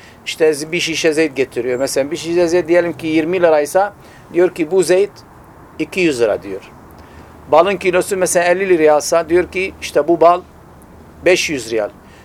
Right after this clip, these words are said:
Niçin? Çünkü üzerinde okuduğum bilmem ne falan filan. Yani bu işin arkasından ticaret yapıyorlar.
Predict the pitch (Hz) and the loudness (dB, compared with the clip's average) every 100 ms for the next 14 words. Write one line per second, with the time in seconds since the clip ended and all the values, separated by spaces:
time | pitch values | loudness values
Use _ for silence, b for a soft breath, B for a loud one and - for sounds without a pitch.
0 | - 175 - 165 156 156 139 143 131 139 | -8 -8 -2 -4 -2 -8 -6 -2 0 0
1 | 139 139 139 - 139 143 135 135 135 139 | 2 2 2 0 0 0 0 -4 -6 -4
2 | 143 135 139 143 135 143 147 151 B B | -4 -2 -2 -2 -4 -2 -2 -4 B B
3 | B 175 190 190 220 185 202 196 170 165 | B 0 2 -2 -2 -2 -2 -2 0 -2
4 | 175 190 170 151 147 147 - 110 - 107 | -2 -4 -4 0 2 2 0 -4 -4 -6
5 | 104 | -6